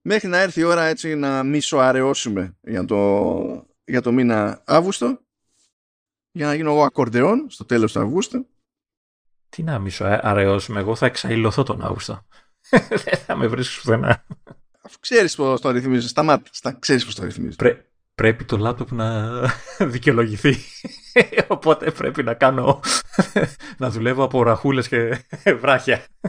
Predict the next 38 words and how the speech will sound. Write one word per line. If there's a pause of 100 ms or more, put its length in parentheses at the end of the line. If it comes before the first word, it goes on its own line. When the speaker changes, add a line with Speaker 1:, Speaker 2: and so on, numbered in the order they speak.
(180)
Speaker 2:
<laughs>
Για
να
πω
ότι (260)
Speaker 1:
Και
το
θετικό
είναι
αυτή
την
εβδομάδα,
αυτή
την
εβδομάδα,
αλλά
αυτή
τη
χρονιά, (120)
είναι
ότι (1040)
επειδή
είναι
μια
ιδέα
νωρίτερα,
ας
πούμε,
η
Gamescom, (120)
μια
ιδέα, (1600)
ε,
δεν
χρειάζεται
να
κάνουμε
τέτοιο,